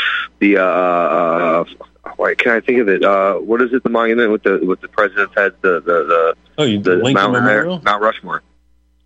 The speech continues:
Speaker 1: Mount
Speaker 2: Oh,
Speaker 1: Rushmore.
Speaker 2: Mount Rushmore. Oh, where they're gonna
Speaker 1: Like, he
Speaker 2: put a
Speaker 1: looks like
Speaker 2: picture
Speaker 1: Mount
Speaker 2: of Joe,
Speaker 1: Rushmore.
Speaker 2: uh, Biden
Speaker 1: Yeah.
Speaker 2: on there. They're gonna, but they're gonna turn
Speaker 1: Yeah.
Speaker 2: around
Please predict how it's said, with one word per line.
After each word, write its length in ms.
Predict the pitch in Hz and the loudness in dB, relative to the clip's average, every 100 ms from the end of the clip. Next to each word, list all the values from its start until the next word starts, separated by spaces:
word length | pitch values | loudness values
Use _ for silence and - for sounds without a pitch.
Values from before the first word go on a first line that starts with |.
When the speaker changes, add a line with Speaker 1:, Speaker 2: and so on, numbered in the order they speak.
| - | -4
Speaker 1:
Mount 140 | 110 | 0
Speaker 2:
Oh, 40 | 104 | 0
Speaker 1:
Rushmore. 160 | 127 | 0
Speaker 2:
Mount 80 | 120 | 0
Rushmore. 440 | 147 - 120 90 127 | -2 -2 -4 -4 -4
Oh, 120 | 123 | -2
where 200 | 110 127 | -2 -2
they're 100 | 135 | 0
gonna 120 | 117 | 0
Speaker 1:
Like, 100 | 98 | 0
he 100 | 101 | 2
Speaker 2:
put 80 | 107 | 2
a 40 | |
Speaker 1:
looks 160 | 107 - | 0 0
like 140 | 101 | -2
Speaker 2:
picture 120 | 95 | 0
Speaker 1:
Mount 140 | 110 104 | 0 0
Speaker 2:
of 40 | |
Joe, 80 | 101 | 0
Speaker 1:
Rushmore. 400 | 127 135 135 123 117 | 2 2 2 0 0
Speaker 2:
uh, 20 | |
Biden 540 | 110 131 117 101 117 | 0 0 2 2 0
Speaker 1:
Yeah. 80 | 110 | -2
Speaker 2:
on 120 | 107 | -4
there. 120 | 107 | -4
They're 100 | 101 | -6
gonna, 240 | 104 107 98 - - | -4 -2 -4 -8 -10
but 120 | - 123 | -4 -2
they're 80 | |
gonna 160 | 127 113 | 0 0
turn 220 | 139 131 | 0 0
Speaker 1:
Yeah. 60 | 120 | 2
Speaker 2:
around 280 | 117 123 | 2 0